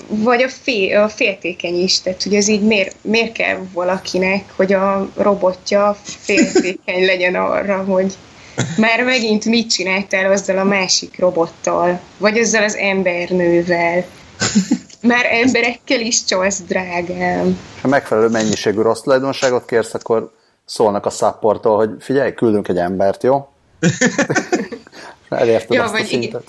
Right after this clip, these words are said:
Speaker 1: Hát vagy lefejlesztik a pszichológus személyiséget is a robotra, és akkor kianalizálja, hogy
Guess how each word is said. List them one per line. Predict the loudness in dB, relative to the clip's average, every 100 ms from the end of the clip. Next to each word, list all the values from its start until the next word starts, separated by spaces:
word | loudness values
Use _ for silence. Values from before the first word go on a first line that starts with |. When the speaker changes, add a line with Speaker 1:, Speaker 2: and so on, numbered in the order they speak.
| _ _
Speaker 1:
Hát | -6 -4 0
vagy | 0
lefejlesztik | 0 -2 -2 -2 -4 -6 -6
a |
pszichológus | -4 0 2 4 4 2
személyiséget | 0 -2 0 0 0 0 -2 -2
is | 0 0
a | 0
robotra, | 0 0 0 0 0 0 -6 -8
és | -4 -2
akkor | -4 -4 0 0 0
kianalizálja, | -4 0 0 0 0 2 2 2 0 2 2 0
hogy | 0 0